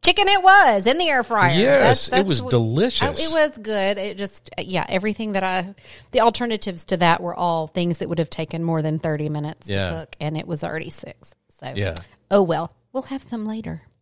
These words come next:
Speaker 2: Yeah.
Speaker 1: Tomorrow.
Speaker 2: Tomorrow.
Speaker 1: Mm-hmm.
Speaker 2: Some other time.
Speaker 1: Yes.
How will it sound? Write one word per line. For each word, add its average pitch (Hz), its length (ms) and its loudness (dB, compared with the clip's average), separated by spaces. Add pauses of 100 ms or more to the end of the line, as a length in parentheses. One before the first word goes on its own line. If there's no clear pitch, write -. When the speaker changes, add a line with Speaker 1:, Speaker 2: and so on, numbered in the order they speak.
(200)
Speaker 2:
Yeah. 202 140 -6
Speaker 1:
Tomorrow. 208 560 -6 (120)
Speaker 2:
Tomorrow. 165 640 0 (220)
Speaker 1:
Mm-hmm. 262 320 -12 (120)
Speaker 2:
Some 147 340 0
other 127 260 2
time. 98 460 -2 (320)
Speaker 1:
Yes. 214 400 0